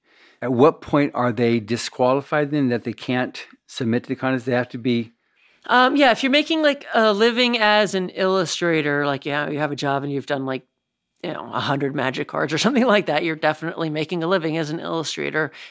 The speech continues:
Speaker 2: Um, so it's, it, it's designed to be for people that are trying to break into the industry. Maybe you've had a couple small jobs, but you're definitely not making a living as an illustrator.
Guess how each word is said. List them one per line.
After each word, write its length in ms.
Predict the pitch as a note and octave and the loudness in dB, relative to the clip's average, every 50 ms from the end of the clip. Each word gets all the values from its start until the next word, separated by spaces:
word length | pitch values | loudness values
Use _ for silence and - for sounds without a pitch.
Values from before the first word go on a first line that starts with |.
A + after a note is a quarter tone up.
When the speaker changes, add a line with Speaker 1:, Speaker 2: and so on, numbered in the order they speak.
| - - | -8 -2
Speaker 2:
Um, 300 | - F3 E3+ D#3+ D#3+ D#3+ | 2 2 2 2 2 -2
so 200 | D#3+ - G#3+ G#3 | -2 0 0 2
it's, 180 | G3+ G3+ F#3+ - | 2 2 0 -2
it, 100 | - G#3+ G#3+ | -2 -2 0
it's 400 | G#3+ G#3+ G#3 G#3 G3 - - - | 0 0 -2 -4 -4 -4 -8 -8
designed 440 | - F#3 - A3+ A3+ A#3 B3+ A#3+ G#3 | -8 -2 2 4 4 4 4 2 0
to 60 | G3+ | 0
be 140 | F#3+ G#3 F3+ | 0 -2 -2
for 100 | - F#3 | -2 -6
people 280 | - - F3+ - E3+ | -8 -8 -10 -6 -2
that 80 | E3+ E3 | -2 -2
are 40 | D#3 | -2
trying 240 | - F3+ F3 E3+ D3 | -2 -2 -4 -2 -4
to 60 | D3 | -6
break 360 | - _ - E3 D3+ - - | -8 _ -4 -4 -4 -4 -6
into 180 | D#3 C#3+ C#3+ D3 | -6 -6 -6 -6
the 160 | - D2+ D#3 | -6 -4 -4
industry. 420 | D#3 C#3+ - - - - - C#3+ | -4 -6 -8 -8 -10 -8 -6 -2
Maybe 200 | D#3+ F3+ F#3+ F3+ | 0 0 2 2
you've 100 | F3+ F#3+ | 2 2
had 140 | E3+ F3 E3 | 2 2 2
a 80 | D#3 - | 2 0
couple 680 | - - - - - E3 E3+ D#3+ - E3 E3 D#3+ D3+ | -4 -10 -12 -2 0 0 0 0 0 -2 -4 -4 -4
small 480 | - - F3 D#3+ D3 D3+ D#3 E3 E3 D#3+ | -6 -6 -4 -2 -2 0 0 -2 -2 -2
jobs, 420 | E3+ E3 D#3+ D#3+ E3 E3 D#3+ - - | -2 0 0 0 0 -2 -4 -8 -12
but 100 | - C#3+ | -10 -8
you're 80 | E3 | -6
definitely 560 | D#3+ E3 E3 C#3 - - D3 D3 B2 A2+ C#3 C#3+ | -4 -2 -4 -4 -4 -6 -8 -8 -8 -8 -10 -8
not 220 | B2 A#2+ C#3 E3 | -8 -8 -6 -4
making 340 | D3+ D#3 D#3 D3+ D3+ D3 C#3+ | -4 -4 -4 -6 -8 -8 -8
a 60 | C#3+ | -6
living 340 | C#3+ D3 C#3 C#3 D3 D3+ D#3+ | -6 -4 -4 -4 -4 -4 -4
as 160 | D#3+ D#3 D3+ | -4 -4 -4
an 100 | D#3+ E3 | -2 -2
illustrator. 600 | E3 F3 F3 E3 - - F3 F3 E3+ F#3 F#3+ F#3 | -2 -2 -4 -4 -6 -6 -6 -6 -4 -4 -4 -6